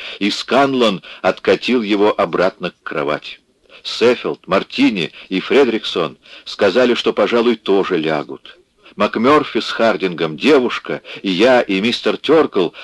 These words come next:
остались, чтобы прикончить микстуру от кашля и подумать насчёт уборки в отделении.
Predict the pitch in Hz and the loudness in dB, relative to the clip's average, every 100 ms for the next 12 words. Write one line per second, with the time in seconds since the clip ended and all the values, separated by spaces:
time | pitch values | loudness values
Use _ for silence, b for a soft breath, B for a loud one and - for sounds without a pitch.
0 | B 87 - - 113 135 107 - - - | B -6 -4 0 2 2 2 -4 -10 -4
1 | 92 98 - 107 127 127 117 110 110 104 | -2 -2 -2 -2 2 0 0 -4 -4 -6
2 | - - 117 98 98 - 143 175 156 160 | -6 -2 2 4 2 2 0 2 2 0
3 | 151 b b b 95 101 87 139 127 - | 0 b b b -4 -2 -2 -2 -4 -4
4 | 90 - 107 98 92 73 85 82 90 76 | -6 -2 -2 -2 -4 -2 -2 -2 -4 -6
5 | 71 76 69 71 67 60 | -4 -6 -4 -6 -8 -20